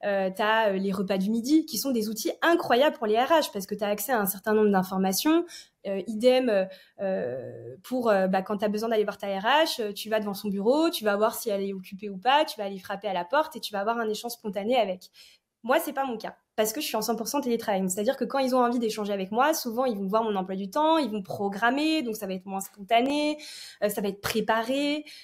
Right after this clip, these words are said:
euh, j'ai pas ces échanges informels non plus, donc j'ai pas les pauses café. Donc, il faut trouver d'autres moyens. Et c'est ça un peu le défi, moi, de mon job, c'est de remplir tous les défis du métier, mais avec d'autres moyens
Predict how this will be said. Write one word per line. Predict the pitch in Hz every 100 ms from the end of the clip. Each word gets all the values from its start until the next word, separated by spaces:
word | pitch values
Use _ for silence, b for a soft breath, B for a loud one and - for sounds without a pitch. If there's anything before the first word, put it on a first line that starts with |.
| B 208
euh, | 202 196 190 185 185
j'ai | 185 233
pas | 247
ces | 247 214
échanges | 208 208 190
informels | 190 202 196 196
non | 202
plus, | 202 311
donc | 320 196
j'ai | 185
pas | 190
les | 180
pauses | 190 -
café. | 190 185 302 349 B B -
Donc, | 214 330 349
il |
faut | - 262
trouver | - 254 302
d'autres | 214 262 262
moyens. | 254 220 196 180 _ 196
Et |
c'est | -
ça | 185 320
un | 233
peu | 214 247
le |
défi, | 208 226 - 254
moi, | 208 196
de |
mon | 196 190
job, | 214 311 -
c'est | 208 b b b
de | 220
remplir | 254 311 302 311
tous | -
les | 240
défis | 226 226 247
du | 208
métier, | 202 190 285 359 -
mais | 254 330 359 -
avec | 240 262 254
d'autres | 254 254
moyens | 240 202 175